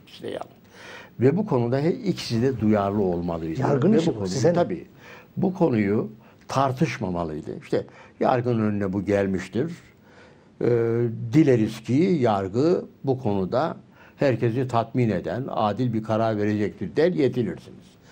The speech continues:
Speaker 1: Ee, bunun tartışılacağı yer meclis değildir.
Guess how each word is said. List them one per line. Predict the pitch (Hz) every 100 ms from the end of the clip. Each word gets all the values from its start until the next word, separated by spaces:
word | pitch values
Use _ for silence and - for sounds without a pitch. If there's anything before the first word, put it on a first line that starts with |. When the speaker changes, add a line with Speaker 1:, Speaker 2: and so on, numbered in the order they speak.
| - - - - -
Speaker 1:
Ee, | 123 107
bunun | 123 127 113 - - - -
tartışılacağı | 139 127 - 131 113 110 110
yer | 135 131
meclis | 107 98 110 107 -
değildir. | 92 107 107